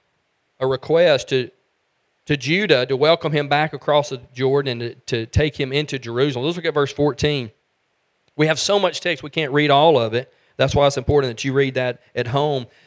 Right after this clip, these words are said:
But it says that David swayed the heart of all the men of Judah as one man, so that they sent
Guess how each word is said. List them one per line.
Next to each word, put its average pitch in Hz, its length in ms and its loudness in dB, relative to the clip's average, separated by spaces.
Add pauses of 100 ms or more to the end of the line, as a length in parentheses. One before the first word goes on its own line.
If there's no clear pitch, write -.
(680)
But - 80 -4
it 156 60 2
says 170 240 2
that 147 120 -6
David 156 300 2
swayed 165 320 2
the 160 80 0
heart 156 220 2
of 139 80 0
all 147 180 2
the 143 60 -2
men 151 180 -4
of 131 80 -4
Judah 143 340 0
as 123 160 -6
one 147 280 -2
man, 147 280 -2
so 131 140 -4
that 117 140 -6
they 135 180 0
sent 139 480 -4